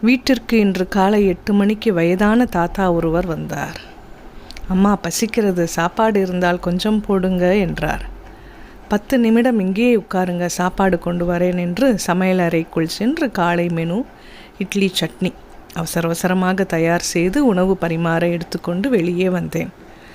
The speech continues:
பத்து நிமிடத்தில் எங்கள் வீட்டை சுற்றியுள்ள குப்பை, புல் மற்றும் தேவையற்ற செடிகளை கையாலேயே பிடுங்கி சுத்தம் செய்து கொண்டிருந்தார். மனம் கலங்கியது. என் தாத்தாவை விட பெரியவராக இருப்பார். நடக்கவும் முடியவில்லை.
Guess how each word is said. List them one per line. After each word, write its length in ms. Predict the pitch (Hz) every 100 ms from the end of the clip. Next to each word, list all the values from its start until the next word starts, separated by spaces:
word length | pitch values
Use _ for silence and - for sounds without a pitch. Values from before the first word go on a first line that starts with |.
| - - -
பத்து 300 | 202 208 277
நிமிடத்தில் 520 | 247 226 220 214 226
எங்கள் 300 | 208 190 185
வீட்டை 360 | 180 220 220 226
சுற்றியுள்ள 680 | - 180 - 226 208 175
குப்பை, 520 | 165 202 - - 175 185
புல் 340 | - 196 196 196 - - - -
மற்றும் 380 | 180 175 185 170
தேவையற்ற 600 | 185 220 269 240 - 208
செடிகளை 640 | 185 170 175 165 170 160
கையாலேயே 680 | 160 175 202 208 208 208 240
பிடுங்கி 400 | 208 180 196 202
சுத்தம் 340 | 190 165 214
செய்து 300 | 202 190 180
கொண்டிருந்தார். 720 | 165 156 156 151 156 151 - - - - - - -
மனம் 300 | 175 175 180
கலங்கியது. 760 | 175 175 175 202 190 170 156 160 - - - - - - - - - - - - -
என் 200 | 202 202
தாத்தாவை 600 | 233 202 202 214 202 196 190
விட 480 | 185 269 277 202 302
பெரியவராக 680 | 220 196 220 196 175 175 180
இருப்பார். 560 | 254 196 151 - - - - - -
நடக்கவும் 600 | 175 190 202 202 220 214 277
முடியவில்லை. 640 | 240 175 175 180 151 143